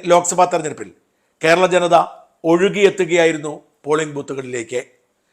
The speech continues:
അങ്ങനെയാണ് എഴുപത്തിയെട്ട് ശതമാനത്തിലേക്ക് പോളിംഗ് ഉയർന്നത്. കണ്ണൂരിൽ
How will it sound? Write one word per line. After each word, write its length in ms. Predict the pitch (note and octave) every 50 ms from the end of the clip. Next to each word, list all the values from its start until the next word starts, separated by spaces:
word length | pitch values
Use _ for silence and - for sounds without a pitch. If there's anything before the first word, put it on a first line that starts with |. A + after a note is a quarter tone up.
| _ _ _ - C#3+
അങ്ങനെയാണ് 320 | D#3+ E3+ E3+ E3+ E3+ F3 E3 D#3+
എഴുപത്തിയെട്ട് 480 | D#3+ E3 F3 F3 - F#3 E3+ E3+ F3 E3 -
ശതമാനത്തിലേക്ക് 680 | D3 E3 D#3+ E3 E3 E3 D#3 D#3+ D#3 D3+ D3+ - D3 C#3+ - - -
പോളിംഗ് 320 | C3+ C#3+ D3+ D3+ D3+ D3 C#3
ഉയർന്നത്. 440 | C3 B2+ C3 B2 A#2+ A#2+ A#2 B2+ B2+ - _ _ _ _ _ _ _ _ _ _ _ _ _ -
കണ്ണൂരിൽ 340 | - C#3+ D3+ E3 E3 E3